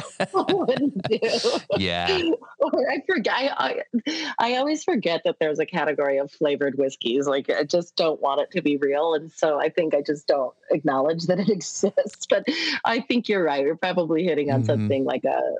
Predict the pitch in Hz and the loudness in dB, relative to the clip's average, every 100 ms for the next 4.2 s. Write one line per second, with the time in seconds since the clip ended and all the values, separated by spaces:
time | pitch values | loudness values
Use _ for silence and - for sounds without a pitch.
0 | - 151 - 175 151 143 131 135 - 131 | -2 -2 0 0 2 0 0 -2 -2 -2
1 | 127 127 - - 131 131 107 107 - 120 | 0 -2 -2 -4 -2 -2 -2 -6 -4 -4
2 | - - - - 62 - - - - - | -4 -6 -2 0 0 -2 -4 -6 -10 -4
3 | 110 110 110 - 113 113 113 113 139 139 | 0 2 0 0 -2 -2 0 0 0 0
4 | 110 - | -4 -8